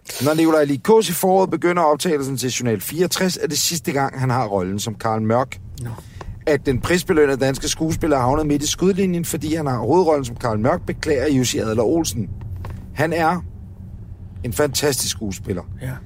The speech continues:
Speaker 1: Han er meget indstrenget i sin vurdering af, hvem Karl Mørk er. Det kan man også være, hvis man bare læser det overfladisk.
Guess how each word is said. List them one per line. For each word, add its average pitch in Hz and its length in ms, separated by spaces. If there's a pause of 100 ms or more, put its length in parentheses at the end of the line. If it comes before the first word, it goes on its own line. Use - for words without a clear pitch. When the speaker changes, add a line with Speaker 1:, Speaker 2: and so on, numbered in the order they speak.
(180)
Speaker 1:
Han 113 100
er 120 40
meget 143 200
indstrenget 160 680
i 135 80
sin 123 200
vurdering 160 420
af, 143 120
hvem 131 200
Karl 120 240
Mørk 117 340
er. 104 260 (800)
Det 156 100
kan 190 120
man 156 200 (880)
også 214 260
være, 147 420
hvis 131 160
man 147 140
bare 139 200
læser 131 340
det 127 120
overfladisk. 127 640